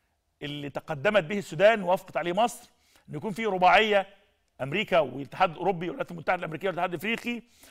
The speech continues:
هو عباره عن مناوره مصريه سودانيه لتعطيل الملء الثاني. الراجل ادريس، آه، السفير ابراهيم ادريس، ده كان عضو الفريق التفاوض الاثيوبي، وانا بقول له: "فعلا انت، يعني،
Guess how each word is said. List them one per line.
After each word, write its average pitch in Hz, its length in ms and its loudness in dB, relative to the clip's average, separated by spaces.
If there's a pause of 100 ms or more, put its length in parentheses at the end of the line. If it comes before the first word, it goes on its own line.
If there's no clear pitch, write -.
(240)
هو 277 100 8
عباره 254 440 10
عن 220 720 2
مناوره 214 580 2
مصريه 196 680 -4
سودانيه 247 680 0 (500)
لتعطيل 233 640 2
الملء 220 280 0
الثاني. 131 380 -8 (480)
الراجل 247 480 8
ادريس، 190 580 -4 (760)
آه، 117 1040 -6 (420)
السفير 147 680 -4
ابراهيم 175 340 -2
ادريس، 170 480 -6 (560)
ده 160 120 4
كان 165 160 0
عضو 196 280 4
الفريق 180 280 -2
التفاوض 175 440 -4
الاثيوبي، 165 500 -8 (400)
وانا 233 140 8
بقول 262 260 4
له: 220 80 2
"فعلا 208 400 -2
انت، 180 380 0
يعني، 156 440 -4